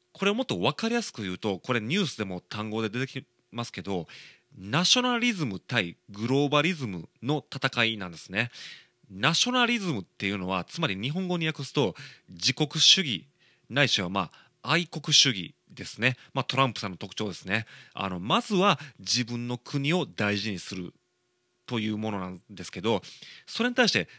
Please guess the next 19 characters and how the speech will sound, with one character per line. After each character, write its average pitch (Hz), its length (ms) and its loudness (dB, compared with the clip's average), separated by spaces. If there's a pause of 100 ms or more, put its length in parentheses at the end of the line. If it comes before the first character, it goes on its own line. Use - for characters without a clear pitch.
バ 143 260 2
イ 202 40 2
デ 143 100 2
ン 95 80 0
さ 90 140 -8
ん 87 80 -4
は、 92 240 0
ま 127 120 4
あ、 113 60 4
そ 113 140 -6
の、 101 300 -4 (580)
あ 95 220 -4
の、 90 280 -4
差 - 220 0
別 117 200 0
反 120 240 -2
対 113 180 0
と 101 140 -8
か、 82 240 -6